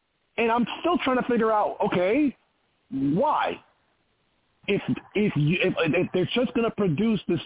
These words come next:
same old, you, you know, the same old, you're gonna get nineteen points on nineteen shots from R J Barrett, and you're gonna get,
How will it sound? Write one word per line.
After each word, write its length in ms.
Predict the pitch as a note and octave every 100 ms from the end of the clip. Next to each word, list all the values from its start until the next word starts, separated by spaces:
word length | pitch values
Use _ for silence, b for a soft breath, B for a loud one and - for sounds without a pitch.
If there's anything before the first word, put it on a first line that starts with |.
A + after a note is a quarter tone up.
| -
same 260 | G3+ G3+
old, 180 | F#3+ F3 -
you, 280 | - E3 E3+ -
you 80 |
know, 120 | E3 C#3
the 120 | D3+
same 240 | F#3+ F3
old, 180 | F#3 D#3+
you're 160 | C3 F3+
gonna 140 | D3
get 160 | C3+ G3+
nineteen 480 | D3 G3+ - G3 E3
points 280 | F#3 F#3+ E3
on 120 | D#3+
nineteen 400 | F3 F#3 F3 E3
shots 180 | G3+ F#3+
from 160 | D#3+ D#3+
R 100 | F3
J 180 | D#3
Barrett, 340 | C#3 F#3+ G3 C3
and 80 | D3
you're 60 | E3
gonna 140 | E3
get, 220 | C#3 E3+